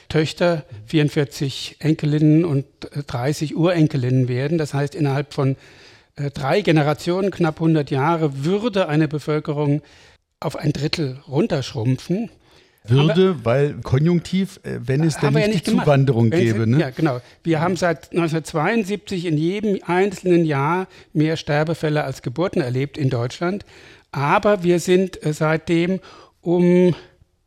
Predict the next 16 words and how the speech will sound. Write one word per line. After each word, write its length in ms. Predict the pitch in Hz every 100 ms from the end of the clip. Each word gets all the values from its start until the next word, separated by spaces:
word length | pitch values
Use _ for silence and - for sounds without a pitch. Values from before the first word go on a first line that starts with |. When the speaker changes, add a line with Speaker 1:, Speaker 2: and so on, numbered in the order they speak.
| - _
Speaker 1:
dreizehn 760 | 147 143 160 175 - 170 175
Millionen 640 | 165 165 156 156 160 160
Einwohner 500 | 135 139 143 139 139
gewachsen. 760 | 127 123 127 - - - 117 117 120 -
Das 260 | 139 -
heißt, 480 | 147 143 151 - - _ 160
die 80 |
Zuwanderung 600 | - 170 180 185 180 190
hat 140 | 165 170
uns 160 | 165
da 140 | - 165
aus 160 | 160
der 100 | -
Patsche 320 | 156 185 - 143
geholfen 540 | 117 123 139 180 175
und 260 | 170 156